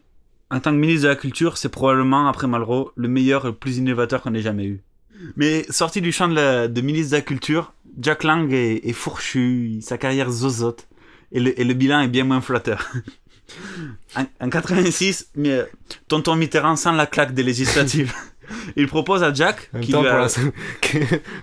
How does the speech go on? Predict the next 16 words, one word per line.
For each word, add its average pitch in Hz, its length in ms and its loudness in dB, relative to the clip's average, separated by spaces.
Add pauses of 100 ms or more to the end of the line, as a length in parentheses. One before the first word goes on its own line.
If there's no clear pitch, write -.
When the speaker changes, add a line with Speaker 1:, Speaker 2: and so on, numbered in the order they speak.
Speaker 2:
franchement, 151 320 2
il 147 100 4
avait 127 160 2
un 123 120 0
bon 143 180 2
pif, - 260 -6
hein, 147 160 2
oula. 175 300 2 (1800)
<laughs> 151 760 -6 (1500)
Quel 196 260 0
pif. 208 300 -4 (760)
Speaker 1:
Et 135 80 2
donc, 143 300 2
il 139 40 -2
propose 165 480 0
à, 139 220 2